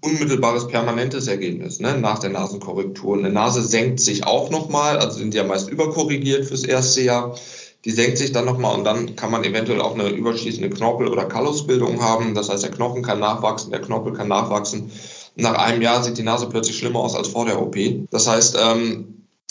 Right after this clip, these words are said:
der Riesenvorteil ist eigentlich an der Hyaluronsäure-Unterspritzung deutlich weniger Risiken und eigentlich, dass ich immer wieder anpassen kann, wie ich's gerade haben möchte.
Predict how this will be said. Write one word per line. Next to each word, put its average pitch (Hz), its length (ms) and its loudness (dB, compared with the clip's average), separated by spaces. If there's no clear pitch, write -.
der 202 140 2
Riesenvorteil 147 840 2
ist - 200 -2
eigentlich 127 300 0
an - 80 -4
der 113 100 0
Hyaluronsäure-Unterspritzung 113 1300 -2
deutlich 120 400 0
weniger 131 420 2
Risiken 123 540 0
und 175 360 2
eigentlich, 165 580 2
dass 131 200 2
ich 113 240 -4
immer 160 340 2
wieder 139 320 -2
anpassen 147 480 0
kann, 127 320 -2
wie 151 140 0
ich's - 200 -2
gerade 131 360 0
haben 139 240 0
möchte. - 260 -4